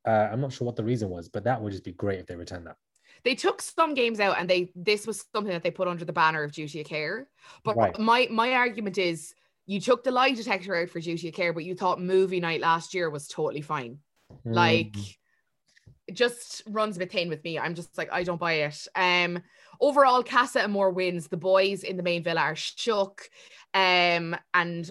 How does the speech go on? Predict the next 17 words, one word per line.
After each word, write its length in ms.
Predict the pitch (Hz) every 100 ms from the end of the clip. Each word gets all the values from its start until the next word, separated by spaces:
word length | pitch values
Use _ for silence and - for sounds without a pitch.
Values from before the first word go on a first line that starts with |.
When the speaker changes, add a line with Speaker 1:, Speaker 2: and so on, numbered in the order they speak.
| -
Speaker 2:
all 200 | 190 185
of 80 | 180
the 60 |
Casa 320 | 175 175 180
Amor 560 | 170 165 165 165 160 156
crew 320 | - 202 175 160
jump 200 | 160 151
in 80 | 143
the 40 |
pool 360 | - 196 190 190
spontaneously. 880 | - 139 - 180 180 180 185 180 170
What 200 | 160 143
are 40 |
they 100 | 135
doing? 320 | 139 165 160 165
Who 80 | 151
knows? 340 | 165 160 160